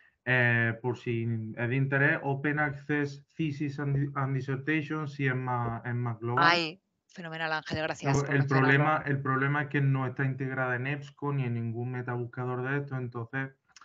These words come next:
Speaker 1: es más, es más difícil de hacer una búsqueda, digamos, estructurada. O puede ser
Speaker 2: Fenomenal.
Speaker 1: más le-, más lento para hacer la búsqueda. Pero bueno,
Speaker 2: Claro.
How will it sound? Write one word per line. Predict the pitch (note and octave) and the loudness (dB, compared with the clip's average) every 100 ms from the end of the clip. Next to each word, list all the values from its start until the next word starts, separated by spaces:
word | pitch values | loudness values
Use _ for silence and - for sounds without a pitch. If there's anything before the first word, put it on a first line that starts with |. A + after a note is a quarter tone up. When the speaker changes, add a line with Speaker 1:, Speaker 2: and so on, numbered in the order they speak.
| _ _ _ _ - | _ _ _ _ 2
Speaker 1:
es | C#3 | 6
más, | C#3+ C#3 C3 B2+ B2 A#2+ A#2+ | 8 8 6 4 2 0 -2
es | C3 | 0
más | C3+ C3+ | 2 2
difícil | C#3 C#3 C#3 C#3 C3 | 0 -2 -4 -2 -4
de | C3 | -2
hacer | B2+ C3 | -2 -2
una | B2+ B2+ | -2 -2
búsqueda, | B2 C3+ C3+ - C#3 C3+ C3+ C3+ C3 B2+ | -2 -2 -2 -2 2 4 6 6 4 2
digamos, | B2+ B2+ C3 B2+ B2 B2 B2 _ | 0 -2 -2 -2 0 -2 -4 _
estructurada. | B2+ B2 C3+ C3 - C#3 D3+ G#2+ - _ _ _ _ _ _ _ _ _ _ - | -8 -6 -6 -6 0 4 6 4 -4 _ _ _ _ _ _ _ _ _ _ -2
O | B2+ A#2+ | 0 2
puede | C3 C#3+ | 4 6
ser | D3+ D3 | 6 6
Speaker 2:
Fenomenal. | C#3+ | 6
Speaker 1:
más | C#3+ C#3 | 6 6
le-, | C#3 D3+ C#3 | 6 4 4
más | C#3 C#3 C#3 | 4 6 6
lento | D3 C#3+ C#3 C3+ | 4 2 0 -2
para | C3 B2 | -2 -2
hacer | C3 B2+ | -2 -2
la | B2+ | -2
búsqueda. | C#3 D3 - G2 F2+ _ _ _ _ _ - | -2 -4 -8 -12 -14 _ _ _ _ _ -4
Pero | A#2 A#2+ | 0 2
bueno, | D3+ | 2
Speaker 2:
Claro. | D3 C#3+ | 2 -2